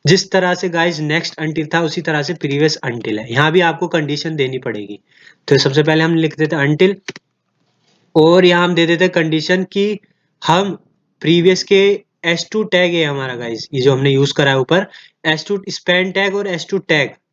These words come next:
एलिमेंट्स, चाइल्ड एलिमेंट्स के बीच बीच के प्रीवियस एलिमेंट्स को हम एक्सेस करना चाहते हैं।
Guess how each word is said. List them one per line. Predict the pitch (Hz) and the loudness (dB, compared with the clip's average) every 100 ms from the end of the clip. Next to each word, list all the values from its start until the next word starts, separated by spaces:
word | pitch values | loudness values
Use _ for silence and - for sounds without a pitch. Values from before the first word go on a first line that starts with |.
| - | -10
एलिमेंट्स, | 143 139 127 104 - | -8 -6 -8 -10 -4
चाइल्ड | 143 151 156 | -2 0 -2
एलिमेंट्स | 131 131 139 - | -4 -6 -6 -4
के | 170 | -4
बीच | - 175 | 0 -2
बीच | 165 175 170 | 0 -2 0
के | 185 190 185 - _ - | 0 0 -2 -18 _ -4
प्रीवियस | 165 185 190 190 | 2 4 2 0
एलिमेंट्स | 165 160 160 | -4 -2 -4
को | 151 | -6
हम | 165 | -4
एक्सेस | 160 156 139 | -4 -4 -6
करना | - 131 | -6 -6
चाहते | 120 107 - | -4 -6 -6
हैं। | 110 | -10